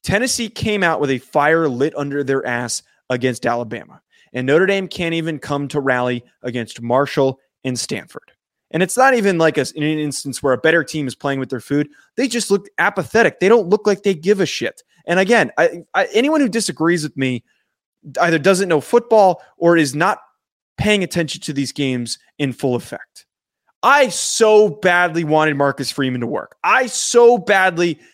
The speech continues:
wanted him to be the guy. And I was excited by the early indications of even when he was a defensive coordinator that he was going to have a positive return on this program.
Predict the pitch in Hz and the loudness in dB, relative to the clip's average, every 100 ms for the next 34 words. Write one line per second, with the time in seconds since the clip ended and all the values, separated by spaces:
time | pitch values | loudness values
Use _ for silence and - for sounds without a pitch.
0 | _ 139 156 175 170 147 156 139 147 139 | _ 0 2 2 -2 -4 -4 -4 -4 -2
1 | 131 123 127 92 - _ _ 160 175 226 | -2 -4 -6 -8 -16 _ _ 0 2 2
2 | 233 160 151 - - 277 302 190 139 123 | 2 -2 -4 -6 -2 2 4 4 0 -4
3 | _ _ - 190 165 165 143 214 269 285 | _ _ 2 2 4 2 2 2 2 0
4 | 247 220 - 202 - 175 165 214 226 220 | -2 -4 -2 -2 -2 -6 -6 -4 -4 -2
5 | 220 220 196 196 233 226 214 - 320 311 | -2 -4 -6 -8 -8 -8 -8 -2 0 0
6 | 175 143 - _ - 180 180 190 165 - | 0 -2 -4 _ 0 2 2 -2 -2 -2
7 | 185 165 165 156 151 - 165 170 151 151 | -2 0 -2 0 -4 -2 2 2 0 -4
8 | 127 - - 160 139 143 147 135 127 - | -4 -4 -2 0 -2 0 -2 -2 -8 -6
9 | - 139 113 85 - | -2 -2 -2 -10 -16